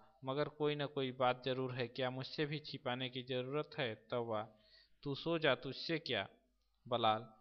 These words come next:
जब तक बतला न दोगी तब तक मैं न सोऊंगा।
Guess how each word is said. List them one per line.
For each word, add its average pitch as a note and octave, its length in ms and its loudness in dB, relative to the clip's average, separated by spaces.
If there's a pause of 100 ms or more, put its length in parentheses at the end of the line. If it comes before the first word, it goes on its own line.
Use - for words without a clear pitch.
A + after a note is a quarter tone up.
(180)
जब D3 260 0
तक C3+ 220 0
बतला C#3 420 2
न C#3 40 -4
दोगी C3+ 280 -2
तब B2+ 260 -6
तक C3 180 0
मैं B2 160 -4
न C3 160 -2
सोऊंगा। G#2+ 600 -4